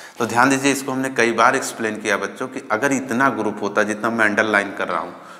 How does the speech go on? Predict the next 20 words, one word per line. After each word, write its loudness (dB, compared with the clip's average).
तो -4
that 4
is -4
called 0
phenyl। -4
बेंजीन 4
से 2
एक 2
एच 2
कम 2
होकर -2
के, -4
ध्यान 0
दीजिएगा, -2
बेंजाइल 0
नहीं -4
बल्कि -6
क्या 4
होता, 4
फिनाइल। -2